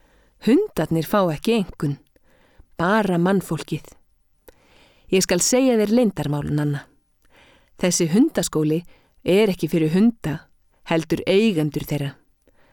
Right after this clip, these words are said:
Það eru þið sem þurfið að gera hlutina rétt. Þið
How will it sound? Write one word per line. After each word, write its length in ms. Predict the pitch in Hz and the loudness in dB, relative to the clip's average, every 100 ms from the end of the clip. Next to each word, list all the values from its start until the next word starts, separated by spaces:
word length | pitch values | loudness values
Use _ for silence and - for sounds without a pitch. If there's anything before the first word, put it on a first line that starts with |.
| _ - | _ -2
Það 160 | 175 208 | 2 2
eru 160 | 208 | 0
þið 420 | - 190 147 165 - - - _ | 0 0 0 -2 -6 -20 -20 _
sem 160 | - 196 | 0 2
þurfið 380 | 202 185 180 208 | 2 2 2 0
að 100 | - | 0
gera 280 | 180 165 196 | -2 0 -2
hlutina 440 | 185 156 156 180 240 | -2 -2 0 0 2
rétt. 460 | 285 - - - _ _ _ _ _ _ _ _ _ | 0 -4 -20 -20 _ _ _ _ _ _ _ _ _
Þið 400 | - 196 285 | 0 2 0